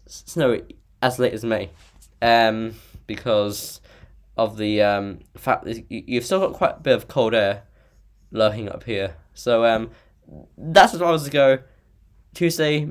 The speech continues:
May second, tw-, twenty twenty-three. Compared to yesterday's C F S run, I think a bit toned down on it today. Um, not looking so cold,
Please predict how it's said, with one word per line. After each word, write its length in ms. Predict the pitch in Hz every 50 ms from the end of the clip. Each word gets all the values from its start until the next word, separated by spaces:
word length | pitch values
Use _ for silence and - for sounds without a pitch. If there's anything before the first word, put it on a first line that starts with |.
| - -
May 240 | - 147 175 180 175
second, 340 | - - - 156 143 131
tw-, 180 | - - - -
twenty 40 | -
twenty-three. 680 | - 156 135 131 123 117 113 - 135 131 127 127 127 - - - - _ _
Compared 200 | - 175 175 175
to 420 | - 185 170 160 131 - - -
yesterday's 540 | 127 - 131 170 175 - - 135 117 117 -
C 100 | 123 110
F 120 | 110 110
S 180 | 110 104 - -
run, 180 | 110 110 110
I 40 | -
think 280 | - - 151 - - - _ - - - - - _
a 60 | - -
bit 180 | 135 - -
toned 320 | - - 156 143 131 120 113
down 300 | 131 135 135 127 110 98
on 60 | 98
it 100 | 90 -
today. 440 | - - 104 101 95 104 127 123 - _ - - - - - _ -
Um, 640 | 120 120 123 120 113 110 107 107 101 - - - - _ _ _ _ _ _ _ _ -
not 200 | 120 127 131 123
looking 200 | 123 131 123 104
so 220 | - - 107 101
cold, 440 | 101 - 127 110 101 107 113 -